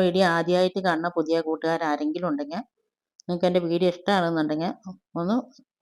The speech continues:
ലൈക്ക് ചെയ്യാനും ആദ്യമായിട്ട് കാണുന്ന കൂട്ടുകാരുണ്ടെങ്കിൽ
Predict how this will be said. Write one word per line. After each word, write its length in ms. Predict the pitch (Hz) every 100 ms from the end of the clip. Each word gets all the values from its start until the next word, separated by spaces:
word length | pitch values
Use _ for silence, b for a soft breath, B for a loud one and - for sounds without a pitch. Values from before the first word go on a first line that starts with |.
| _
ലൈക്ക് 300 | 151 151 147 175
ചെയ്യാനും 380 | 156 160 156 196 233 - _ _ _ _ -
ആദ്യമായിട്ട് 460 | 165 175 190 196 208
കാണുന്ന 240 | 202 185 180
കൂട്ടുകാരുണ്ടെങ്കിൽ 580 | 175 165 165 165 175